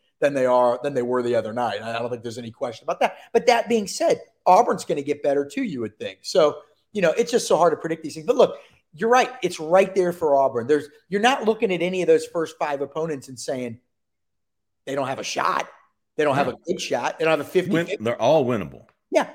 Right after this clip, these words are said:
Speaker 1: Now, maybe Penn
Speaker 2: All
Speaker 1: State and L S U are fifty fifty or maybe slightly
Speaker 2: Yeah.
Speaker 1: in Auburn's favor because they're at home, but all winnable. You're right.
Speaker 2: And, and, and of course, those games, like you said, all losable too. I mean, th-
Speaker 1: Yeah.
Speaker 2: these aren't, these are quality opponents that are gonna get better, as we,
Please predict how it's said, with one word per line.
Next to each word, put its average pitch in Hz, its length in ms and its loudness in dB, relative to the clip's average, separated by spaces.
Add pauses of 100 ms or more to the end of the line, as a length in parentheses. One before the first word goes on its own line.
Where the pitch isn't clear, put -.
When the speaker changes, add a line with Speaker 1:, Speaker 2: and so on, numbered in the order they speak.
Speaker 1:
Now, 208 140 2
maybe 226 300 2
Penn 220 200 -2
Speaker 2:
All 220 180 2
Speaker 1:
State 208 200 -2
and 180 120 -14
L 196 160 0
S 196 200 -4
U 196 140 -4
are 196 80 0
fifty 185 400 -8
fifty 190 420 -6
or 156 40 -4
maybe 156 260 -2
slightly 160 480 -6
Speaker 2:
Yeah. 160 160 -4
Speaker 1:
in 160 60 2
Auburn's 160 280 -6 (100)
favor 170 340 0
because 160 320 -8
they're 151 160 0
at - 60 -12
home, 180 180 -6
but 170 140 -4 (340)
all 180 340 8
winnable. 117 320 -2
You're 107 100 -6
right. 101 180 -6 (720)
Speaker 2:
And, 143 180 -4
and, 135 140 -6
and 131 80 -2
of 127 60 -8
course, 135 220 0
those 107 280 -4 (160)
games, 104 320 -4
like 104 220 -2
you 123 100 0
said, 87 240 -6
all 95 220 -2
losable 92 400 -6
too. 73 280 -8
I - 40 -20
mean, 85 180 -12
th- 98 160 -6
Speaker 1:
Yeah. 101 60 -4
Speaker 2:
these 104 160 -2
aren't, 107 180 -8
these 113 180 -2
are 98 60 -6
quality 95 360 -2
opponents 104 340 -8
that 85 100 -8
are 95 60 -2
gonna 95 180 -4
get 85 160 -6
better, 82 240 -4
as 85 240 -6
we, 80 80 -12